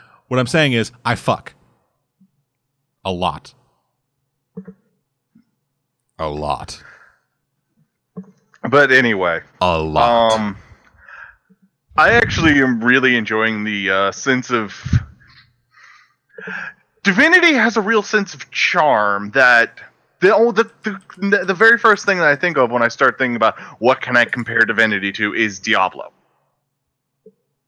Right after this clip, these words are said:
Speaker 2: And the, it's not a fair comparison 'cause they're two entirely different things.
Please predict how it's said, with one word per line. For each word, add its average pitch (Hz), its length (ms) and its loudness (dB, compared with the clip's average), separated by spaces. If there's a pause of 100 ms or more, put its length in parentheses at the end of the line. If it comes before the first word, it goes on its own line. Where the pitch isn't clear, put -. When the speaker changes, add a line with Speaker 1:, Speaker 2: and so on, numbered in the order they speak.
(1500)
Speaker 2:
And 123 480 4
the, 151 180 0
it's 143 320 -2
not 147 240 4
a 143 60 0
fair 135 260 0
comparison 107 600 -4
'cause 110 180 -8
they're 110 300 0
two 139 440 -8
entirely 113 600 0
different 101 340 -6
things. 73 460 -6